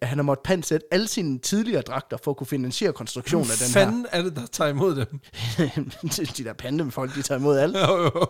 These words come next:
Speaker 2: men stadigvæk.
Speaker 1: <laughs>
Speaker 2: Det virker helt sindssygt. Nå, ja.
Speaker 1: Der er de der amerikanske reality shows, som
Speaker 2: Ja,
Speaker 1: følger
Speaker 2: ja.
Speaker 1: de her panda. Altså, jeg er jo u-, overrasket over, at der ikke har været en, en armor inden forbi, og bare sådan, øh, "This is a, this is a bear suit, Mark,
Speaker 2: Hmm.
Speaker 1: Mark seks."
Speaker 2: Ja, du kan få fire og en halv.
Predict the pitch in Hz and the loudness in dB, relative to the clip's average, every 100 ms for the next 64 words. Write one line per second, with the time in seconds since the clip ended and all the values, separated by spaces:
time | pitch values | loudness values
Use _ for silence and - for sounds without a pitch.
0 | 147 160 - - 143 151 135 - - - | -2 -6 -8 -6 -4 -4 -6 -4 0 4
1 | 262 - 262 - - - - _ - - | 4 4 2 0 -2 -6 -10 _ -20 -20
2 | _ _ _ _ _ - - - 160 160 | _ _ _ _ _ -14 -14 -12 -6 -2
3 | 151 143 151 131 131 135 175 233 240 190 | -2 -2 -2 -4 -6 -4 0 4 8 8
4 | 220 170 151 196 160 147 139 170 160 - | 8 4 4 0 0 2 2 2 -2 0
5 | 135 135 131 143 170 147 147 143 165 190 | -2 0 2 4 4 4 4 4 2 4
6 | 175 151 - 160 170 - - - 165 - | 4 2 0 2 0 -6 -20 -6 -6 -6
7 | _ _ 190 247 175 - 185 165 160 - | _ _ 6 6 6 4 6 6 6 4
8 | 143 139 139 127 - 160 139 156 185 180 | 2 0 0 -4 -8 -8 -2 2 4 2
9 | 139 - 147 156 156 151 160 - 143 147 | -2 -4 -2 -2 -2 -2 -4 0 2 2
10 | 156 135 123 131 120 110 113 110 110 120 | 0 0 0 -4 -6 -8 -8 -8 -10 -10
11 | 113 117 123 131 127 135 123 127 123 113 | -10 -8 -4 -4 -4 -6 -4 -4 -2 -4
12 | 113 123 110 - 156 - - - - _ | -6 -10 -4 -2 -2 0 -2 -2 -12 _
13 | _ _ _ _ - - - _ - 147 | _ _ _ _ -20 -20 -20 _ -10 -6
14 | 139 110 170 - 175 139 143 | -6 -2 -2 0 2 4 4